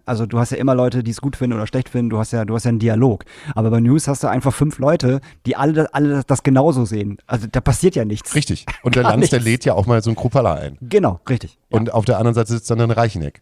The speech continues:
Speaker 1: Ja, und das
Speaker 2: So.
Speaker 1: würden, äh, News niemals machen.
Speaker 2: Richtig.
Speaker 1: Also warum auch? Dann müssten sie sich ja mit, mit, mit schwierigen Fragen auseinandersetzen, die sie nicht vorher schon abgesprochen haben. Das ist ja langweilig dann. <laughs> Das ist ja blöd.
Speaker 2: Das ist schwierig.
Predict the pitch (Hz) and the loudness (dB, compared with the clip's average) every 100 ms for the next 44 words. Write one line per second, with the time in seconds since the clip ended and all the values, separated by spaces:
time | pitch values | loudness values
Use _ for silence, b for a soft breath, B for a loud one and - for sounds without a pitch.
0 | - 135 - 110 110 90 127 127 - 127 | -12 -10 -10 -4 0 0 0 -4 -8 -14
1 | 123 - - 139 143 139 147 147 165 107 | -12 -10 -4 -2 0 2 2 2 -2 -4
2 | 87 - - 156 95 73 _ 104 - - | -8 -14 -6 -6 -6 -10 _ -20 -18 -10
3 | 127 107 123 196 90 104 - - 117 127 | -6 0 2 2 0 -6 -10 -6 -4 -4
4 | - 147 123 120 120 120 107 117 120 - | -4 -4 -4 -2 -2 -4 -6 -8 -8 -8
5 | 120 123 123 - 170 131 113 117 113 107 | -4 -2 -2 2 2 2 -2 -2 -2 -2
6 | 110 - 104 107 131 143 110 110 - - | -4 -4 -6 -2 0 0 -2 -4 -4 -6
7 | - 110 131 - - 110 123 135 143 185 | -6 -6 -6 -4 -4 -4 -6 -2 0 2
8 | 143 107 104 - - - - 220 - 202 | 2 -2 -4 -8 -8 -12 -10 -10 0 -2
9 | - 226 - 214 175 - 165 226 - - | 0 -10 -8 -10 -8 -6 0 2 0 -10
10 | _ _ 208 185 B 254 - _ _ - | _ _ -14 -14 B -8 -8 _ _ -8
11 | - - 76 71 65 67 - | -6 -4 -6 -8 -10 -12 -16